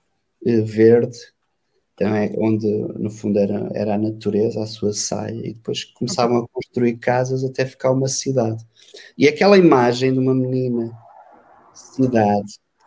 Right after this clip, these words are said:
começa a perder a sua, a sua mãe natureza e a transformar-se em algo que a assusta, porque tem tanta gente que ela se sente diferente,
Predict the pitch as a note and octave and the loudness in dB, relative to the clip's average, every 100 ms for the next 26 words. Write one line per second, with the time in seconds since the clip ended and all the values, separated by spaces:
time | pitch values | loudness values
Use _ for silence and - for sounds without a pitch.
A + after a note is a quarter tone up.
0 | - - A2+ A2+ A2+ A2 - A2 A2 A2 | -20 -4 -2 -2 -2 -6 -4 0 4 4
1 | A2+ A2+ - A#2 G#2+ G#2+ - G#2 - - | 4 0 -4 -4 -2 -4 -8 -10 -8 -2
2 | A2 A2 A2+ A2+ A2 G#2 G#2+ - G2+ G2 | 0 2 4 4 4 2 -4 -6 -6 -4
3 | F#2+ G2 G2+ _ _ _ _ _ _ _ | -6 -8 -14 _ _ _ _ _ _ _
4 | - A2+ B2 A2+ - A2 A2 G#2 - - | -4 -2 0 0 0 0 2 2 0 0
5 | G#2+ A2 A#2 A2+ - - A2 G#2 G#2 - | 2 2 0 -2 -12 -4 -2 0 -2 -6
6 | A#2 A2+ A2+ G#2 - A2 G#2+ B2 A#2+ A#2 | -6 -6 -4 -4 -4 -4 -2 -2 -4 -2
7 | G#2+ G#2 G#2+ G#2+ G#2+ - - G2+ G#2 - | -4 -4 -6 -6 -8 -10 -6 -6 -6 -6
8 | G#2 G2 - G2+ G3+ - G2+ - | -6 -6 -8 -8 -8 -8 -8 -8